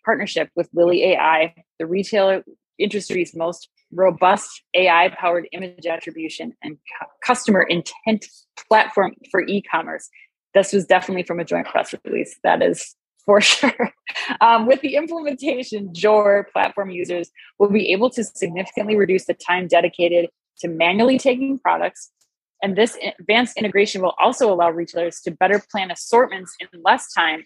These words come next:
and to optimize product discovery on their e-commerce sites.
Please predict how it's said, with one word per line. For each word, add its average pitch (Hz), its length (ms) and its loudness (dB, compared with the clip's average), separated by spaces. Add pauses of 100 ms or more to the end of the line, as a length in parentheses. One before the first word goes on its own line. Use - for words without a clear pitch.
(160)
and - 80 -20
to - 60 -6 (160)
optimize 220 440 0
product 175 260 -2
discovery 165 580 -8 (120)
on 160 120 -4
their 165 100 -6
e-commerce - 640 -8
sites. - 380 -2